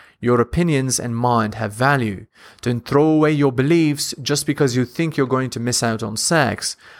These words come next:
Ironically, holding true to yourself and your beliefs will get you laid much more than the opposite. It is simply not what society teaches. Society teaches you to obey,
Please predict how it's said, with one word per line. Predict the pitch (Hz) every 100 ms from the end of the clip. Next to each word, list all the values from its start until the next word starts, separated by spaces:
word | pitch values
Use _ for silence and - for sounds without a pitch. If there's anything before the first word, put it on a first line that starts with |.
| - -
Ironically, | 123 120 147 185 160 117 107 - - -
holding | - 156 151 151
true | - 180
to | -
yourself | 139 123 - 151 147
and | 127
your | 120
beliefs | 123 156 151 123 135
will |
get | 123 120 -
you |
laid | 110 123 113
much | 120 139 143 135
more | 143 170 165
than | 127 117
the | 117
opposite. | 147 139 - 104 - - - - - _
It | 117
is | 123
simply | - 127 120
not | 117 113 -
what | -
society | 107 - 107 107
teaches. | - 156 156 - 80 - _ - -
Society | - 120 165 170 135
teaches | 117 123 113 104
you | 107
to | - 107
obey, | 101 104 156 165 143 113 110